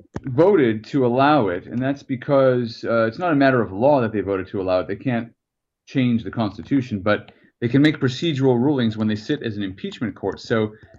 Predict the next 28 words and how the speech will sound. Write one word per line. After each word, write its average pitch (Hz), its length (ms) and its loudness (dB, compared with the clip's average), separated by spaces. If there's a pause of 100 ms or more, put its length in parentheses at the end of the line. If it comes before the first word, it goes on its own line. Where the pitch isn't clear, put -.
a 117 80 -2
majority 147 460 4
of 123 80 2
senators, 107 480 -2
fifty-six, 117 840 -6 (400)
decided 117 360 2
they 104 120 2
did 139 160 -2
have 120 200 0
that 98 160 -4
power. 95 480 -2 (360)
This 175 160 -2
has 190 120 -2
happened 170 360 0
before, 117 640 0
where 120 320 -2
a 113 40 0
majority 131 460 2
of 117 100 -2
senators 120 420 -2
decided 123 460 0
it, 104 100 -4
but 113 120 -8
there 117 140 -2
were 110 120 -2
so 147 220 -2
many 135 340 2
who 104 380 -4